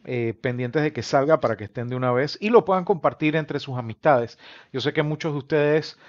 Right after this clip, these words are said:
Eh, trabajan en tecnología, están en la tecnológica, en diferentes universidades. Nos ayuda muchísimo que compartan esto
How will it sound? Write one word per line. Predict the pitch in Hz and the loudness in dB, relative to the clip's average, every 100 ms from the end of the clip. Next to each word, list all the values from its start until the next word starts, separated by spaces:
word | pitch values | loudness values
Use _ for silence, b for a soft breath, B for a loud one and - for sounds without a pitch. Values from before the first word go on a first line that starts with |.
| b b b | b b b
Eh, | 131 123 120 117 - | 0 2 2 -2 2
trabajan | 117 131 156 160 | 6 8 8 4
en | 151 127 | -2 -2
tecnología, | 143 127 123 120 151 147 143 139 139 135 - | -4 -2 -4 -4 -4 0 2 4 4 0 -4
están | 110 - 147 147 151 147 135 131 | -10 -2 2 2 2 -4 -6 -8
en | 123 120 | -4 -2
la | 117 107 - | -2 -4 -6
tecnológica, | 123 120 117 135 139 139 131 139 131 | -6 -4 0 2 2 0 -2 0 0
en | 123 | -2
diferentes | 113 123 123 143 | -6 -6 -6 -6
universidades. | 143 120 107 120 120 127 117 B B B | -4 -4 -4 -2 0 2 0 B B B
Nos | 135 120 | -6 -2
ayuda | 120 139 147 | 0 2 2
muchísimo | 127 - 165 170 160 160 - | 0 -6 -6 -4 -2 -4 -8
que | 123 | -12
compartan | - 113 143 131 143 131 | -10 -2 0 0 -2 -6
esto | 127 - 143 | -6 -4 -4